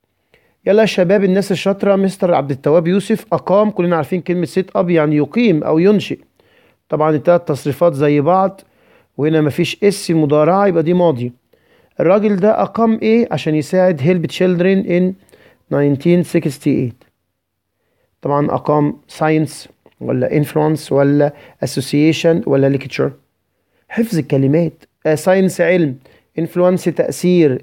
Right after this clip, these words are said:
association مؤسسة، lecture محاضرة، يبقى هو أكيد قام بمؤسسة أو منظمة كده عشان يساعد بيها الأولاد. طيب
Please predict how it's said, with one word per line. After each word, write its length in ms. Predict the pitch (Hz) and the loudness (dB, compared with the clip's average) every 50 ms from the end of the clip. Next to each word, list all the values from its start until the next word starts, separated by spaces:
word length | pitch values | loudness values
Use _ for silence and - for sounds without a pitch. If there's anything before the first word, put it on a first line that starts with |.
| - - | -6 -6
association 480 | - - - 160 - - 175 - - | -6 -6 -6 -6 -4 -2 -2 0 0
مؤسسة، 720 | 175 170 170 175 170 - - - 147 135 - - 143 131 - - - - _ _ _ - 156 | 0 2 2 2 0 0 0 0 0 0 2 0 0 0 -2 -8 -20 -20 _ _ _ -6 -4
lecture 280 | 160 - 170 - - | -4 -4 -4 -2 0
محاضرة، 640 | 180 170 175 160 - 175 180 160 151 143 135 - - | 0 2 2 0 0 0 0 0 0 0 0 0 0
يبقى 220 | 143 131 139 143 | -2 0 0 2
هو 80 | 151 143 | 2 0
أكيد 280 | 135 - 151 147 135 | 0 -2 -4 -4 -2
قام 300 | - 156 147 151 151 139 | -2 -2 0 0 0 0
بمؤسسة 640 | 127 143 143 143 - 131 131 - - 143 135 - 135 | 0 0 0 0 0 -2 -2 -2 -4 -4 -2 -2 -2
أو 360 | 131 - 143 147 147 139 - _ _ _ _ _ _ _ _ _ _ _ _ _ _ _ _ _ _ _ _ _ _ _ _ _ _ _ _ _ _ _ _ _ _ _ _ _ _ _ _ _ | 0 2 2 2 0 -2 -4 _ _ _ _ _ _ _ _ _ _ _ _ _ _ _ _ _ _ _ _ _ _ _ _ _ _ _ _ _ _ _ _ _ _ _ _ _ _ _ _ _
منظمة 560 | - 151 147 143 139 127 117 156 160 156 147 135 | -4 -2 0 0 0 0 0 0 2 2 0 0
كده 260 | 139 156 151 151 143 | 0 0 2 2 0
عشان 240 | 127 127 - 151 151 | 0 0 -2 -2 -2
يساعد 420 | 143 135 - 156 147 143 135 120 | -2 -2 0 0 0 0 0 0
بيها 300 | 123 151 147 147 151 - | 0 0 2 2 2 2
الأولاد. 460 | 139 143 135 127 113 80 - - - _ _ _ _ _ _ _ _ _ _ _ _ _ _ _ _ _ _ _ _ _ _ _ _ _ | 2 2 2 0 0 -2 -4 -6 -12 _ _ _ _ _ _ _ _ _ _ _ _ _ _ _ _ _ _ _ _ _ _ _ _ _
طيب 160 | - 143 113 | -4 -4 -4